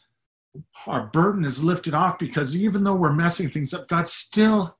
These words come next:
taking care of it. We're secured in the love that God has for us and him being able to do that through forgiveness. And our relationships with each other in the church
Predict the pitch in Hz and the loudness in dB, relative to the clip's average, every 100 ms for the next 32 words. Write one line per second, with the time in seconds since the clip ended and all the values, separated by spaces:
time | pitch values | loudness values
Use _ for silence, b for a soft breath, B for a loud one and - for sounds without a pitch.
0 | - - 160 - 110 131 117 156 160 - | -8 -4 -4 -6 -8 -6 -4 0 0 0
1 | - 165 - - 226 233 226 240 165 156 | -2 -4 -2 2 6 6 6 2 0 0
2 | 135 143 170 185 156 135 131 131 - 135 | 0 0 0 0 -4 -4 -4 -4 -6 -8
3 | 170 - - 135 107 127 143 117 185 180 | -6 -8 -8 -6 -6 -6 -8 -4 0 0
4 | 165 165 156 156 160 156 135 110 156 180 | 2 0 0 -2 -4 -4 -6 -2 0 0
5 | 143 123 B B B - 165 165 143 180 | 0 -6 B B B -4 -2 0 -2 0
6 | 151 160 156 156 160 160 208 208 208 - | 0 0 2 4 4 4 4 2 0 0
7 | 185 - 175 151 131 - 202 202 185 156 | -2 -2 -4 -2 -2 -2 -2 -2 -2 -2
8 | 147 - 202 175 | -4 -2 -2 -4